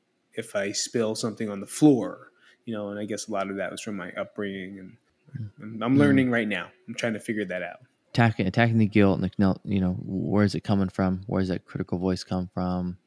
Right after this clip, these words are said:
Speaker 2: Challenging it. Why am I so important? That's good. And, and replacing it. And, um, and it's a wor-, it's a process. It definitely is. And, but that's a good thing you're working on that. And then that opposite action to help too.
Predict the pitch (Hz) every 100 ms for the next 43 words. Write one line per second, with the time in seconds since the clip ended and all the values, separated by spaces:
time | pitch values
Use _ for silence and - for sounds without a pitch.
0 | _ - 95 92 92 92 90 87 87 87
1 | 90 90 87 92 87 - 101 95 98 101
2 | 107 - 113 95 92 92 92 - 95 -
3 | 92 90 92 92 90 90 87 87 - -
4 | 87 85 85 - 107 110 - 107 104 -
5 | - 98 95 - 98 - - 117 92 -
6 | 90 90 98 107 90 87 - _ _ _
7 | _ _ - 92 82 - 95 98 - 92
8 | 90 90 - 90 87 87 92 92 92 90
9 | 87 90 92 - 85 90 90 - 90 92
10 | 87 - - 113 110 110